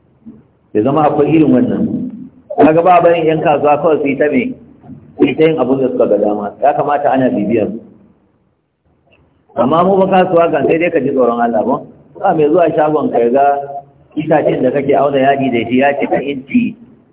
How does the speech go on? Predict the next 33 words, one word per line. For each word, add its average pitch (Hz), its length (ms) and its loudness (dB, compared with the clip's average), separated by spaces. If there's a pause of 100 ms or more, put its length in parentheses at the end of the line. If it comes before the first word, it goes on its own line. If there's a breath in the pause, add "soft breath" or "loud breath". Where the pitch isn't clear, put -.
(320)
talatin 117 460 0
da 135 100 0
shida 139 220 0
ko 127 160 0
bai 120 180 0
cika 113 280 -2
ba, 104 200 0
arba'in 120 380 -2
da 139 80 2
biyar 123 260 -2
ne 135 220 -4
ko - 240 0 (160)
ba 135 180 2
mai 113 200 -4
duba. 104 320 0
Sai - 120 -6
dai 165 200 0
yan 165 160 0
mai 170 160 0
ne 135 160 -2
dai 135 100 -2 (100)
ake 127 200 -4
zuwa 113 240 0
ana 107 200 -2
duba 104 360 -4
su 104 120 -14
a 95 60 -12
gidajen. 98 380 -10 (1400)
Ya 131 140 2
kamata 127 420 2
akwai 123 280 0
irin 123 120 0
wannan, 98 360 -2